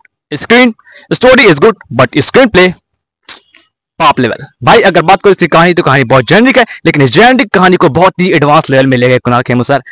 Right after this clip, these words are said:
hats off इतना प्यारा स्क्रीन प्ले देने के लिए। Positive number two, performance, humor and comedy। अगर हम बात करें इस फिल्म में performance को लेकर, तो performance सबकी फाड़ रही है, and सबसे ज्यादा अच्छी performance रही है वो, वो हमारे मुन्ना भैया की। भाई वो बंदा एक ऐसा comic role है भाई,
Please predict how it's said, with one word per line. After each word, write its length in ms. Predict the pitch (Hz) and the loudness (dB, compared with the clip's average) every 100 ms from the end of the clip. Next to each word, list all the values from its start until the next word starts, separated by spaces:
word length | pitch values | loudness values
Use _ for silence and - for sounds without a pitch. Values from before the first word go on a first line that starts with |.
| - - | -12 -2
hats 260 | 214 208 - | 0 2 2
off 140 | 175 - 160 | 0 0 -6
इतना 200 | 151 160 | -2 0
प्यारा 220 | 147 147 | 0 0
स्क्रीन 220 | - 143 | 0 -2
प्ले 100 | 143 | 0
देने 180 | 120 113 | 0 -2
के 120 | 107 | -6
लिए। 140 | 98 - _ _ _ _ _ _ _ _ _ _ | -10 -16 _ _ _ _ _ _ _ _ _ _
Positive 280 | 240 226 277 | -6 -2 0
number 260 | 247 208 214 - _ _ | 2 2 -2 -4 _ _
two, 240 | 202 170 - _ _ | -4 -2 -6 _ _
performance, 640 | 131 226 240 240 226 - - - | -2 2 2 2 0 -6 -20 -4
humor 300 | 147 208 208 - | 0 2 0 -2
and 100 | 127 | -2
comedy। 260 | 151 127 | -2 -2
अगर 140 | 117 110 | -2 -4
हम 100 | 104 | -2
बात 200 | 170 220 | -2 0
करें 200 | 220 208 - _ | 0 -2 -8 _
इस 80 | 139 | -8
फिल्म 140 | - | -4
में 100 | 135 | -4
performance 400 | - 127 180 208 | -2 -2 0 0
को 80 | 214 | 0
लेकर, 260 | 202 185 190 | 0 0 -4
तो 100 | 151 | -4
performance 460 | 151 175 175 180 | -4 -2 -2 -2
सबकी 320 | - - 151 - - - | -6 -6 -6 -6 -8 0
फाड़ 200 | 165 175 | 2 2
रही 120 | 175 | 2
है, 80 | 151 | 0
and 100 | - | -2
सबसे 240 | 226 226 | -2 2
ज्यादा 200 | 185 160 | 2 2
अच्छी 140 | 156 | -2
performance 300 | 156 139 147 | -4 -2 -2
रही 140 | 143 143 | 0 0
है 80 | 139 | 2
वो, 420 | 147 151 135 135 | 2 0 -2 -6
वो 320 | - 135 147 120 - - | -4 -2 -2 -4 -10 -4
हमारे 340 | 139 135 131 - | 0 2 0 -2
मुन्ना 280 | 143 143 147 | -2 0 0
भैया 260 | 117 113 110 | 0 -2 -4
की। 140 | - | -6
भाई 200 | 104 160 208 _ - - - - | -4 -2 -2 _ -16 -16 -20 -6
वो 60 | 156 | -2
बंदा 180 | 185 - | 0 0
एक 200 | 208 - | 0 0
ऐसा 200 | 190 208 | -2 0
comic 320 | - 170 160 | 0 0 0
role 180 | 165 156 | 0 2
है 60 | |
भाई, 240 | 131 143 | 0 0